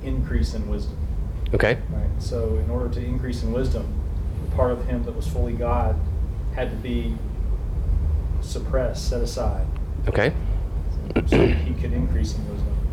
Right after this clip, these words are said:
Speaker 2: So one answer is that he set aside his omniscience and his wisdom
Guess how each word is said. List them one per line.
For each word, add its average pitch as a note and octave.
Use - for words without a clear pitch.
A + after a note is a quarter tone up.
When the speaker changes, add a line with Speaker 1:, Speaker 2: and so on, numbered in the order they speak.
Speaker 2:
So A2+
one B2
answer A#2+
is A2+
that G#2+
he A2+
set A#2+
aside G#2+
his G2+
omniscience A2
and A2
his G#2
wisdom G#2+